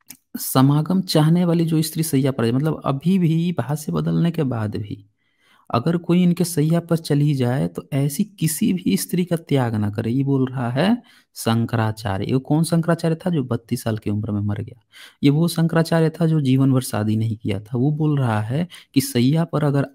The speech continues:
आ जाए तो किसी को नहीं छोड़ना चाहिए। अब यहीं से आप समझ जाइए कि इन लोगों का जो धर्म ग्रंथ है, इनके सैया छोड़ दीजिए, इनके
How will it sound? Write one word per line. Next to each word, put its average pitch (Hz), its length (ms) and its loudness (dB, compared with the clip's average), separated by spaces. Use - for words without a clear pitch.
आ 131 220 4
जाए 113 480 0
तो - 60 -6
किसी - 260 -2
को 160 120 0
नहीं 156 280 4
छोड़ना 104 440 -2
चाहिए। 113 280 -16
अब 135 80 -4
यहीं 170 180 6
से 180 140 -4
आप 170 140 0
समझ 139 360 2
जाइए 113 560 0
कि - 300 -6
इन 139 180 4
लोगों 135 240 0
का 135 160 -4
जो 127 160 0
धर्म 123 340 -2
ग्रंथ 107 340 -2
है, 110 400 -2
इनके 123 520 2
सैया 131 480 0
छोड़ 127 260 0
दीजिए, 127 280 2
इनके 151 340 2